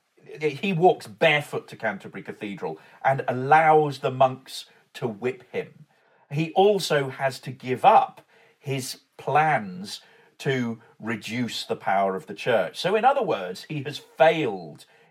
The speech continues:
in what he was attempting to do. And the next king to attempt to gain power over the church is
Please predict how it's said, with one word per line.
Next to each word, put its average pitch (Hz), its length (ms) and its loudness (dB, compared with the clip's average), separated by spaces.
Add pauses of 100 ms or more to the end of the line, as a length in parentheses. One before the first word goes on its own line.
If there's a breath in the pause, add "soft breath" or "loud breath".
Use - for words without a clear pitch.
in 113 200 -6
what 120 280 0
he 117 100 -8
was 104 160 -10
attempting 104 680 -8
to - 120 -20
do. 92 480 -8 (760)
And 139 140 0
the 160 40 0
next 180 360 0
king 120 320 -4
to 123 140 -4
attempt 113 420 -4 (300 soft breath)
to 110 80 -10
gain 107 320 -4
power 101 400 0
over 98 160 -6
the 107 80 -10
church - 460 -4
is 113 180 -12